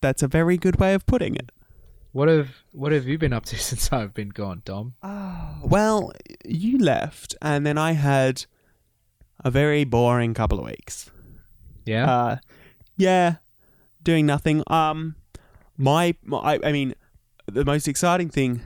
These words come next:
Speaker 1: that happened to me is, uh, I got some feedback about our program.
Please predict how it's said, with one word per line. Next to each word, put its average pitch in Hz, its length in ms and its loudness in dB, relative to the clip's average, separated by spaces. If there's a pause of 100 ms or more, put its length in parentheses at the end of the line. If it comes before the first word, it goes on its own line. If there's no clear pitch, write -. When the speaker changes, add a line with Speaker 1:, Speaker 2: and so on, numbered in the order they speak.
Speaker 1:
that 127 120 0
happened 127 320 0
to 127 80 -2
me 123 420 0
is, 110 560 -2 (680)
uh, 107 200 0
I 139 100 2
got 120 180 -4
some 127 140 -6
feedback 135 500 -2
about 120 300 -2
our 117 120 0
program. 135 640 2